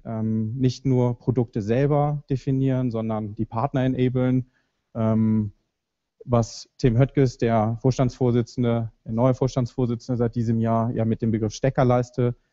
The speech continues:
definiert hat. Das heißt also ein integriertes I-P-System, wo sich die Partner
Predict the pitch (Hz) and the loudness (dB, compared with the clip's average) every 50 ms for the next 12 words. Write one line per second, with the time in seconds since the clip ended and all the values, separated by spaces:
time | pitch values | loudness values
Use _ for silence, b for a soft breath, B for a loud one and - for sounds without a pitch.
0 | _ _ _ _ _ - 131 117 - 131 120 120 117 113 - 120 113 110 - 104 | _ _ _ _ _ -4 -2 0 2 2 2 2 2 0 0 -4 -4 -4 -6 -6
1 | - - 113 110 - - 107 101 110 104 - 110 110 117 127 127 135 135 127 - | -4 -2 -2 -2 -2 -4 -6 -4 -4 -2 0 0 2 4 4 4 4 2 0 -2
2 | _ _ _ _ _ _ - 139 135 127 135 120 123 127 123 120 127 113 - - | _ _ _ _ _ _ 2 2 4 4 2 2 2 2 2 2 -2 -4 -4 -4
3 | 107 104 - - 156 147 139 143 139 - - 143 135 135 135 131 127 127 123 131 | -4 -4 -2 2 2 2 4 2 0 0 2 2 4 4 4 4 2 0 0 0
4 | 113 110 117 107 110 101 - 120 - - 110 113 120 131 - - 127 123 123 120 | 0 2 2 2 2 0 0 -2 -4 -2 0 0 0 -2 -2 -2 -2 0 0 0
5 | 123 131 123 | 0 -2 -4